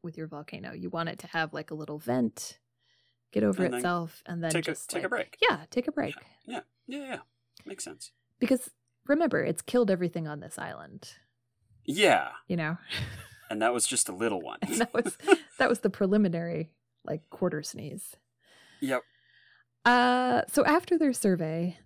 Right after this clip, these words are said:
Speaker 1: the Dutch geologists concluded the eruption was over. They take their specimens and data, and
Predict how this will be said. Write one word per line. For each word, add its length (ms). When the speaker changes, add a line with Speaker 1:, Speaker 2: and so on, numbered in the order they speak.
Speaker 1:
the 80
Dutch 320
geologists 560
concluded 560
the 80
eruption 400
was 140
over. 360
They 160
take 220
their 160
specimens 720
and 160
data, 480
and 560